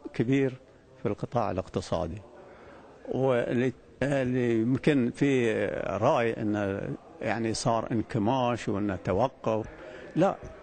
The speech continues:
أنا أمارس العقار من خمسة وثلاثين سنة، أتعامل في العقار، لا زال في تبادل، يمكن قل، يمكن ما في ذاك الزخم الكبير اللي كان موجود،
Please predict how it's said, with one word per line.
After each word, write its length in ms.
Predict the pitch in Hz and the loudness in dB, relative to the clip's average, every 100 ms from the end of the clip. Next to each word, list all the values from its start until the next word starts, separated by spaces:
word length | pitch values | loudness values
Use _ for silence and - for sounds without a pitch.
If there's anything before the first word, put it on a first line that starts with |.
| - - - | -18 -16 -2
أنا 500 | 113 147 143 98 104 - 123 | 0 2 2 2 -2 -2 0
أمارس 440 | 120 147 131 - | 2 2 0 -2
العقار 420 | 104 110 - 135 | -4 -4 -2 0
من 140 | 127 107 | 0 -2
خمسة 320 | - 123 117 | -2 0 -2
وثلاثين 560 | 104 107 95 - 135 | 0 0 -2 -2 -4
سنة، 420 | - - 135 98 113 - - - - - | -2 0 2 0 -2 -8 -20 -20 -20 -12
أتعامل 540 | - 110 123 123 113 92 | -6 -4 0 0 0 -2
في 80 | |
العقار، 520 | 101 92 95 123 131 185 - - - - - - - - | -4 -4 -2 0 0 -2 -10 -20 -20 -20 -20 -20 -10 -4
لا 340 | 160 170 214 | 0 2 2
زال 320 | 185 202 180 | 4 2 2
في 480 | 123 160 147 156 110 - | 2 2 4 4 2 0
تبادل، 880 | - 101 107 120 135 131 127 120 - | -2 0 2 2 2 2 2 0 2
يمكن 540 | 139 151 - 127 101 87 | 4 4 4 2 2 0
قل، 260 | - 127 131 156 - - - | 2 2 0 -8 -16 -20 -6
يمكن 400 | 131 131 - 127 | 0 0 2 4
ما 200 | 120 143 | 4 2
في 140 | - | 2
ذاك 260 | 110 120 104 | 2 2 2
الزخم 600 | 98 92 151 - 110 92 95 - - | -2 2 2 2 -2 -2 -6 -8 -8
الكبير 480 | - 123 113 131 | -4 0 2 2
اللي 120 | 98 90 | 2 -2
كان 280 | - 110 | 0 2
موجود، 500 | 101 98 95 123 131 | 4 2 2 2 2